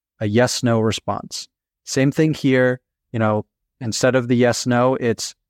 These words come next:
take the five minutes, go through this list. And that is compared to,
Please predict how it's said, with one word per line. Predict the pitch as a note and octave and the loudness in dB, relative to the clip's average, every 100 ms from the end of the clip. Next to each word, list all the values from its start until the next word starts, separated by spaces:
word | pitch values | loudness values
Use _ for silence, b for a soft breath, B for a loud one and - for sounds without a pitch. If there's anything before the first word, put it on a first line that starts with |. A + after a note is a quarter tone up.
| _ | _
take | - B2+ | 0 0
the | - | -2
five | B2 C3 B2 | 0 2 2
minutes, | A#2 A#2 A#2 - | 2 0 0 -2
go | A2+ | -4
through | G#2+ A#2 | -2 -2
this | A2 G#2 | -2 -2
list. | A#2 C#3+ F3+ - - _ _ _ _ | 0 0 0 -10 -14 _ _ _ _
And | C3 A#2+ A#2 A2+ G#2+ - _ _ _ _ _ - | -2 0 2 0 -4 -8 _ _ _ _ _ -14
that | G#2+ B2 B2 | 0 2 2
is | A#2 | 0
compared | - A#2+ A2+ A#2 | 0 0 2 2
to, | G#2 - A#2 G#2+ G#2+ | 0 -2 0 2 0